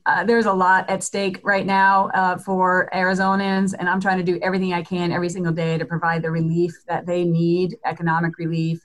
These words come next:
and health relief, as we're dealing with this, you know, once in a century pandemic.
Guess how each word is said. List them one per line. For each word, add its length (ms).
and 80
health 240
relief, 440
as 140
we're 140
dealing 320
with 140
this, 200
you 100
know, 120
once 340
in 80
a 60
century 720
pandemic. 480